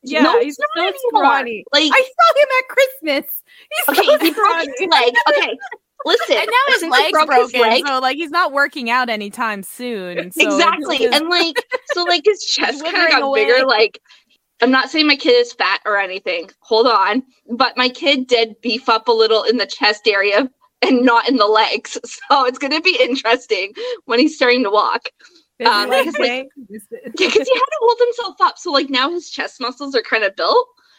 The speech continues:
Speaker 2: but his legs are like sticks. So it's, it's weird looking.
Speaker 1: <laughs> He's a little awkward guy.
Speaker 2: Yeah,
Speaker 1: I have a
Speaker 2: he's like a
Speaker 1: debit card
Speaker 2: triangle.
Speaker 1: story. <laughs> Little triangle.
Speaker 2: Yeah.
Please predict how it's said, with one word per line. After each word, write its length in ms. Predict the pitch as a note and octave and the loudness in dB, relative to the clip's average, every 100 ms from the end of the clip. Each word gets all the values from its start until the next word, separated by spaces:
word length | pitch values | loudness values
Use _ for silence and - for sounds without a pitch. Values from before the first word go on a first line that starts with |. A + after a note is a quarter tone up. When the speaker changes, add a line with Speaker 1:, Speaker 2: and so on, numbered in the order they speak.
| _ _ _ | _ _ _
Speaker 2:
but 380 | G#3 F3 D#3 A2+ - _ _ | 0 2 2 -2 -8 _ _
his 260 | B3 B3+ G#3 | 0 2 2
legs 360 | G#3 F#3+ A3+ | 0 0 0
are 100 | G#3+ | 0
like 400 | G3 F3+ E3 - | 0 0 -2 -6
sticks. 720 | - - F#3 C#3+ - - - _ _ | -6 -2 -2 -2 -12 -20 -20 _ _
So 180 | _ G#3+ | _ -6
it's, 140 | F#3+ | -2
it's 220 | - G#3+ G3 | -2 -4 -2
weird 240 | F3+ F3 | 0 0
looking. 360 | F#3 E3+ F3 E3 _ _ _ _ _ _ | -2 -2 -2 -2 _ _ _ _ _ _
Speaker 1:
<laughs> 300 | D4+ - D4+ | -12 -12 -12
He's 160 | D#4+ B3+ | -12 -10
a 80 | A#3+ | -12
little 300 | F3+ G3 - | -8 -8 -8
awkward 380 | F3+ F#3 F#3+ F#3+ | -8 -10 -12 -14
guy. 260 | F#3+ F#3+ G3 _ - A4+ | -12 -12 -16 _ 0 2
Speaker 2:
Yeah, 80 | B4+ | 4
Speaker 1:
I 60 | |
have 140 | G4 A#4+ | 2 2
a 40 | |
Speaker 2:
he's 80 | G#4 | 0
like 80 | C#5 | 0
a 40 | |
Speaker 1:
debit 160 | C5+ - | -2 0
card 140 | C#4+ | 0
Speaker 2:
triangle. 260 | B3+ C4 - | 0 -2 -4
Speaker 1:
story. 360 | G3+ G3 A3 C4+ D#4+ _ _ | -2 -4 -6 -12 -20 _ _
<laughs> 340 | _ D5 _ - | _ -20 _ -10
Little 220 | C#4+ A3+ | -10 -8
triangle. 460 | A3+ D3 D#3+ G#3+ _ _ - - | -8 -8 -12 -18 _ _ -20 -6
Speaker 2:
Yeah. 180 | C#4+ - | -4 -4